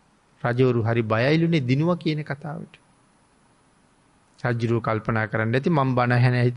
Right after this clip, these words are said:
ඇහිල්ලේ කවුරු හරි මගේ රාජ්‍යය අල්ලගත්තා වද්ද?" වහාම පුරුෂයෙක් යව්වා. "මොනවද ඒ පුරුෂයා දිනුවේ කියලා බලලා එන්න," කිව්වා. ඔහු ගිහිල්ලා අහලා ඇවිල්ලා කිව්වා, "ස්වාමීනි, තමන්ට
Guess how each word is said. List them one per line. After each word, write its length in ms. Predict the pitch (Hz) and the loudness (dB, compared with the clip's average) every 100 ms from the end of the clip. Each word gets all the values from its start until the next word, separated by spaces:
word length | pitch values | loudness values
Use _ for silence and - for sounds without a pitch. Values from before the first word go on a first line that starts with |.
| 156 180 | 0 0
ඇහිල්ලේ 400 | 131 135 165 156 | 0 2 2 2
කවුරු 260 | 135 143 | 2 2
හරි 180 | 147 147 | 2 2
මගේ 200 | 135 131 | 0 2
රාජ්‍යය 440 | 131 143 175 190 185 | 2 2 2 2 4
අල්ලගත්තා 540 | 139 131 123 123 117 | 4 2 0 0 -4
වද්ද?" 340 | 113 190 - _ _ _ _ _ _ _ _ _ _ _ _ _ | -4 -8 -16 _ _ _ _ _ _ _ _ _ _ _ _ _
වහාම 460 | 123 120 135 170 226 247 | -2 2 4 4 4 2
පුරුෂයෙක් 520 | 220 202 - 151 143 | 2 2 2 0 2
යව්වා. 400 | 120 113 131 135 - _ _ _ _ _ _ _ _ _ _ _ _ _ | -2 -2 -6 -10 -16 _ _ _ _ _ _ _ _ _ _ _ _ _
"මොනවද 480 | 139 170 240 254 202 | 4 6 4 4 4
ඒ 200 | 160 156 | 4 4
පුරුෂයා 540 | 151 175 190 175 147 | 4 2 4 2 2
දිනුවේ 460 | 131 151 208 285 247 | 2 4 4 4 4
කියලා 240 | 170 127 | 2 2
බලලා 340 | 120 117 113 107 | 2 0 0 -2
එන්න," 140 | 107 | -4
කිව්වා. 440 | 104 - 120 - - _ _ _ _ _ _ _ _ _ _ _ _ _ _ _ _ _ _ _ - | -10 -14 -12 -14 -18 _ _ _ _ _ _ _ _ _ _ _ _ _ _ _ _ _ _ _ 0
ඔහු 140 | 143 | 2
ගිහිල්ලා 380 | 135 120 120 117 | 2 2 2 2
අහලා 200 | 113 120 | 0 0
ඇවිල්ලා 220 | 117 113 | 0 -2
කිව්වා, 180 | 117 120 | -2 -4
"ස්වාමීනි, 640 | 107 117 110 110 107 107 110 156 - _ _ _ _ _ _ _ _ _ _ | 0 0 0 0 -2 -4 -6 -10 -14 _ _ _ _ _ _ _ _ _ _
තමන්ට 400 | 135 147 160 147 | 0 2 2 0